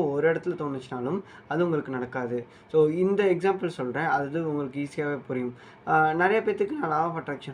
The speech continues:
ஃபாலோ பண்றேன், ஈர்ப்பு விதி எனக்கு ஒர்க்கே ஆகல அப்படின்னு சொல்லுவாங்க இல்லையா, அவங்களுக்கும் இதே விதி தான். அ, அவங்க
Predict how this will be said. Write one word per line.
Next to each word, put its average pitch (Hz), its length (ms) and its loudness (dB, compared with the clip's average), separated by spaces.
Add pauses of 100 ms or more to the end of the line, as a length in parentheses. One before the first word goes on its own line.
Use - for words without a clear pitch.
ஃபாலோ 156 240 0
பண்றேன், 131 460 -4
ஈர்ப்பு 151 300 -6
விதி 139 140 -4
எனக்கு 131 300 -4
ஒர்க்கே 131 420 -6
ஆகல 135 300 -2
அப்படின்னு 135 280 -10
சொல்லுவாங்க 127 300 -4
இல்லையா, 131 220 0 (360)
அவங்களுக்கும் 185 480 4
இதே 151 160 2
விதி 139 200 0
தான். 123 220 -4 (360)
அ, 139 220 -2
அவங்க 214 420 4